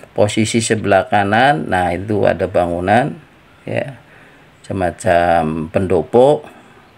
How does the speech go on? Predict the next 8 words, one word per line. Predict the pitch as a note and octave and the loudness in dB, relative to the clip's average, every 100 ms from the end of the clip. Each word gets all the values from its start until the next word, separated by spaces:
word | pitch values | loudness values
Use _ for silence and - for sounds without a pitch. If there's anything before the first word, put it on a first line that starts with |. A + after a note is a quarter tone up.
| - _ _ - _ | -20 _ _ -20 _
Ini | G#2+ | -4
bangunan | G2 F#2 F#2 F2+ F2+ F2+ F2 E2+ - | 0 0 0 -2 -2 -2 -4 -6 -2
apa | G2 - G#2 | -2 0 0
nih? | F2+ E2+ - - _ _ _ _ _ - | -2 -10 -18 -20 _ _ _ _ _ -8
Makam | F2 - F#2 F2+ - | -6 -2 -2 -2 -2
siapa? | G2 F2 G2+ F#2+ E2+ - - - - - - - - - - - | 0 2 2 2 0 -8 -20 -20 -20 -20 -20 -20 -20 -20 -20 -16
Kita | - - G#2 F#2+ | -2 4 4 4
masuk | F2+ - A#2 | 0 2 0